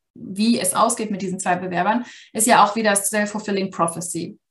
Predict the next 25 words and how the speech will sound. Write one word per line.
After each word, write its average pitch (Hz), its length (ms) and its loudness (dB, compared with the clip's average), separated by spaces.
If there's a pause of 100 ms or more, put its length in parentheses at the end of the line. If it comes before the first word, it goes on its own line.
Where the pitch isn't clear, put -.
(140)
Ist - 60 2
auch 208 160 4
ein 190 160 -2
psychologischer 214 720 0
Effekt. - 420 -6 (400)
Ich 247 180 2
habe 220 120 4
mir 220 60 0
das 214 120 2
ja 202 80 -2
schon 190 180 -4
gedacht, 202 400 0
also 214 240 4
haben 220 140 2
wir 220 80 0
wahrscheinlich 196 580 -2
alles 196 240 -6
auch 190 240 -2 (320)
unbewusst 262 840 2
genauso 208 800 2
quasi, 196 680 -2 (580)
ja, 175 480 0 (180)
gesehen, 220 600 2
beobachtet, 214 840 0
bewertet, 180 720 -2